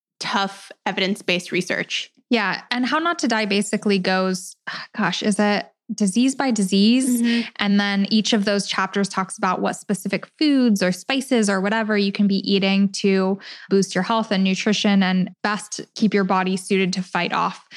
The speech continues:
Speaker 2: and combat specific diseases.
Speaker 1: And what I like about the approach is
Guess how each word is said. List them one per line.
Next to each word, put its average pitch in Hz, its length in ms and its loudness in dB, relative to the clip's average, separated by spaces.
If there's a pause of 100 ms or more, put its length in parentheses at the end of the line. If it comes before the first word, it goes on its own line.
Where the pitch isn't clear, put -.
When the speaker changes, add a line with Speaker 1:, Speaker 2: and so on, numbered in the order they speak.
(200)
Speaker 2:
and 196 140 0
combat 185 460 0 (160)
specific 185 460 -4
diseases. - 720 -4
Speaker 1:
And 262 80 4
what 277 100 4
I 277 80 0
like 302 200 0
about 302 320 -2 (440)
the 214 180 0
approach 196 560 -2 (160)
is 190 580 -2